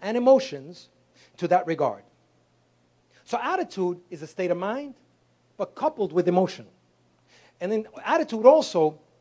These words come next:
can be a negative or hostile state of mind or a cool,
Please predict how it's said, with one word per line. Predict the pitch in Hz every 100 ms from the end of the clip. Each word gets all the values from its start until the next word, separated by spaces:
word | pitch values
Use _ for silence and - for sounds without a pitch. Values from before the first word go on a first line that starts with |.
| _ _
can | 247 311 294
be | 175 165 170
a | 156
negative | 165 233 269 269 214
or | 185
hostile | 147 - 220 - 233 226 208
state | - 190 202
of |
mind | 190 190 208 240 - _ _ _ _ _ _ -
or | 175 170 -
a | 139
cool, | - 233 233 247 247